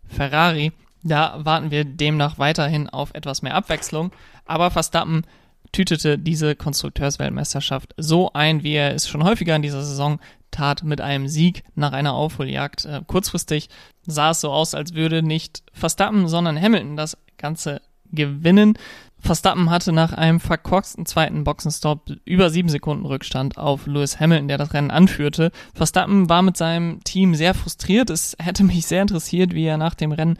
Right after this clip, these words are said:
drauf gewesen wäre, hätte er das Ganze nicht noch gewonnen. In der Hitze des Rennens nehme ich ihm das erstmal nicht übel, wenn er dem Team gegenüber etwas frustriert wirkt.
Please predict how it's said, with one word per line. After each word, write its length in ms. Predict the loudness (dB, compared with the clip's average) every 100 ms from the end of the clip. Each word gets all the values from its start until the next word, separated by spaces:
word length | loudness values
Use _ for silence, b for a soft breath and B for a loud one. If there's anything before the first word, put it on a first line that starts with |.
| B B -6
drauf 260 | 2 2 2
gewesen 320 | 0 0 0
wäre, 140 | 2
hätte 200 | 0 2
er 100 | 0
das 140 | 0 -2
Ganze 260 | -2 0
nicht 280 | 0 0 -2
noch 220 | -8 -8
gewonnen. 360 | -12 -4 -2 -2 B B B
In 80 | 0
der 80 | 2
Hitze 220 | 4 2
des 180 | -2 -2
Rennens 260 | 0 0 0
nehme 220 | -2 -2
ich 60 |
ihm 160 | -4 -6
das 160 | -6 -6
erstmal 300 | -8 -8 -8
nicht 180 | -8
übel, 320 | 0 4 4 2 B B
wenn 160 | -4 -2
er 240 | -2 -2
dem 320 | -2 -2 -2
Team 340 | -4 -4 -2 -2
gegenüber 480 | -4 -6 -4 -4 -4
etwas 280 | -4 -6
frustriert 580 | -4 -8 -6 0 2 2
wirkt. 400 | 2 4 4 -2